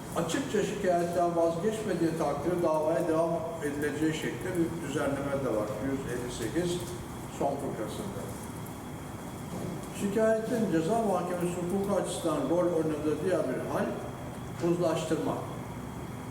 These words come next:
İki yüz elli üçüncü maddeye bakalım hemen. Soruşturulması ve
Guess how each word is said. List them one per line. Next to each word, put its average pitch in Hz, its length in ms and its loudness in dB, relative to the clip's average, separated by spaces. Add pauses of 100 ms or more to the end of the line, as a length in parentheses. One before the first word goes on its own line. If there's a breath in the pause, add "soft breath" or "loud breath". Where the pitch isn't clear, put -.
(140)
İki 160 180 0
yüz 175 160 4
elli 170 180 4
üçüncü 165 420 0
maddeye 135 320 2
bakalım 120 440 -2
hemen. 107 280 0 (2750)
Soruşturulması 175 840 2
ve 175 80 2